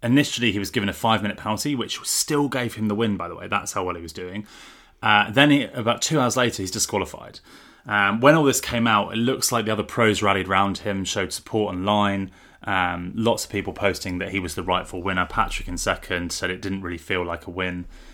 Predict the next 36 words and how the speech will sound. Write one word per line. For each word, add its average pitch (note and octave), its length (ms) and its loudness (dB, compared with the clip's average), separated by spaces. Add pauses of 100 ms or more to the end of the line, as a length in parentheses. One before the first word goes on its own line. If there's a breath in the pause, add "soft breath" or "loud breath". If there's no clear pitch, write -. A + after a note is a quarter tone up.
(140 loud breath)
Um, F#2 400 0
and A2 100 0
they, A#2 160 6
they've A#2 300 2
even, G2+ 340 0 (140)
by G2 140 2
the - 40 -2
sounds G#2 280 2
of F#2+ 80 -4
it, F#2+ 60 -4
offered F#2+ 360 -4
some G2 160 -2
of F#2 60 0
their F2+ 80 2
prize F#2+ 340 4
money D#2+ 180 -4
up. D#2+ 200 -14 (420 loud breath)
Uh, F2 200 -2 (100)
Challenge D#3 280 6
have - 120 -2
come A2+ 180 2
to - 60 -8
their G2 120 2
senses G2 460 0
and F#2 100 -4
they've F#2+ 160 -2
reinstated G#2+ 640 -2
the - 60 -16
five-minute G#2 560 -2
penalty, F2 400 -6
which F2+ 260 -10
gives G2+ 300 -2
Magnus F2+ 340 -4
the - 80 -14
win F2 200 -4
overall. E2 440 -12